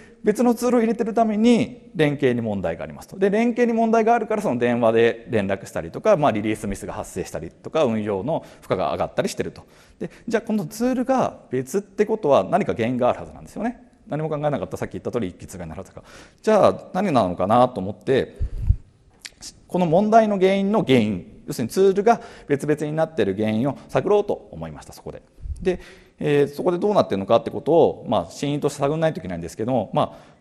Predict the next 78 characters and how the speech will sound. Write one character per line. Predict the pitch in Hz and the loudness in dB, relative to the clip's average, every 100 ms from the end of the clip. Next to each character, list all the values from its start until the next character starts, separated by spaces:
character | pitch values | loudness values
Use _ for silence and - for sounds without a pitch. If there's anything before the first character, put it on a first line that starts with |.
| _ | _
え | 85 | -10
ー | 80 | -10
と、 | - | -8
話 | - 208 - | 0 0 2
を | - | 0
聞 | 139 | 0
い | |
て | 117 | -2
る | 117 | 0
だ | 120 | 0
け | |
じ | - | -2
ゃ | |
も | 104 | -4
う | 95 | 0
分 | |
か | - | 0
ん | 185 | 0
な | |
い | 95 | -4
ん | |
で | |
す | 76 | -8
よ、 | 80 | -12
そ | 101 | -10
こ | |
ま | 92 | -10
で | |
来 | 80 | -12
る | 80 | -16
と。 | - | -6
い | 120 | 4
や、 | 123 127 123 - - | 6 6 2 -6 -14
あ | 98 | -12
の、 | 87 | -10
開 | - 160 | 4 4
発 | 165 160 | 4 -2
の | |
人 | 151 | -2
が | 156 | 0
言 | 135 | 0
う | 165 | 0
に | |
は、 | 208 220 107 | 2 4 4
い | |
や、 | 101 98 | 2 -2
こ | 113 | -4
ん | |
だ | 110 | -6
け | - | -6
ス | 127 | 0
ラ | 117 | 0
ッ | |
ク | 117 | 0
と | 95 | -8
か | |
入 | 85 | -8
れ | 87 | -6
て | 98 | -4
も | 107 117 | 0 0
な | 104 | -2
ん | |
か | - | -6
使 | - | -8
っ | 101 | -8
て | - | -4
く | |
れ | 101 | -2
な | 104 | -2
い | 101 | -4
ん | |
で | 92 | -8
す | 95 | -12
っ | |
て | - | -8
い | 101 | -6
う | |
し、 | - 131 | -2 -2